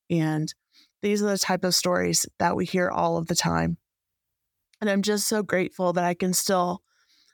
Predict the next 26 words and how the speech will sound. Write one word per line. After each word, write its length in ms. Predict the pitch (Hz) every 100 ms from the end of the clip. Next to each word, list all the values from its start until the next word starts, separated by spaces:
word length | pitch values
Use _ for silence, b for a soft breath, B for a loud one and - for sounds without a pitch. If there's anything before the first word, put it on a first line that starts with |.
| _
you 60 | 196
know, 120 | 175
be 200 | 170 190
a 80 | 180
physical 400 | 190 180 185 180
therapist 480 | 180 170 180 175 -
in 180 | 190
this 160 | 185 180
profession. 720 | - 175 - 170 170 160 165
I 120 | 165
can 220 | 165 180 175
affect 440 | 185 - 175 -
change 380 | - 165 165 175
and 100 | 175
help 260 | 175 170
people 460 | 185 170 180 170 175 B B B B -
and 140 | 185
help, 340 | 190 180 175 - - _ -
uh, 180 | 185 170
people 340 | - 208 180
change 320 | 175 156 156 -
their 140 | 160
lives 460 | 170 165 165 165 185
and 120 | 175
help 220 | 175 170
people, 280 | 185 180